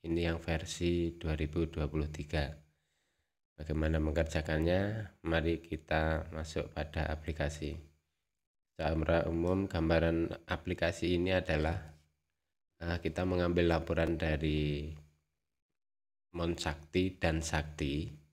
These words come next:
Kita ambil Excelnya, kemudian kita cop-, copy paste begitu saja. Nah, apa file yang kita butuhkan? File yang kita butuhkan adalah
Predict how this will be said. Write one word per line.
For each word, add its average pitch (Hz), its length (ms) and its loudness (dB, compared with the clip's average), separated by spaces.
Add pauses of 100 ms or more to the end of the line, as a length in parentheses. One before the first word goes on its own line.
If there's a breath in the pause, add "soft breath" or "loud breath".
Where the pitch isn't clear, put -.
(680)
Kita - 160 -6
ambil 78 320 0
Excelnya, 82 560 2
kemudian 85 400 -2
kita 78 320 -2
cop-, 78 240 -6 (480)
copy 87 320 2
paste 82 480 2
begitu 76 240 2
saja. 71 480 -4 (800)
Nah, 78 320 2
apa 98 320 4
file 90 240 6
yang 85 160 6
kita 80 240 0
butuhkan? 80 720 0 (160)
File 82 160 2
yang 85 160 2
kita 85 240 0
butuhkan 85 400 -2
adalah 90 640 0